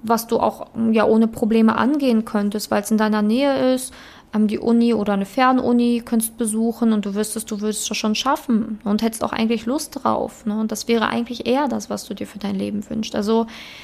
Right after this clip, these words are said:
das Ding ist, dir kann keiner sagen, was du dir für dein Leben wünschen sollst. Das weißt nur du selbst. Aber in der Regel schreibe ich mit sehr vielen Frauen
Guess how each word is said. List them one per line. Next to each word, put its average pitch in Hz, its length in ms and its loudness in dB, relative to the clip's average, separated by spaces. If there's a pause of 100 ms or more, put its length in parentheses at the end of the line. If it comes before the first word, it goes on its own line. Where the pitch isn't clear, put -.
(240)
das 220 160 -2
Ding 277 180 4
ist, 269 220 0
dir 247 60 0
kann 240 260 -2
keiner 226 300 2
sagen, 214 340 2
was 208 120 -4
du 220 80 -6
dir 208 120 0
für 208 160 -2
dein 202 180 0
Leben 208 300 0
wünschen 214 380 0
sollst. 208 340 -2
Das - 160 -6
weißt 220 280 0
nur 220 120 2
du 214 120 -2
selbst. 208 600 0 (460)
Aber 226 180 4
in 233 140 4
der 226 140 4
Regel 240 340 4
schreibe 226 260 0
ich 226 100 -6
mit 220 140 0
sehr 214 160 2
vielen 233 420 2
Frauen 220 640 0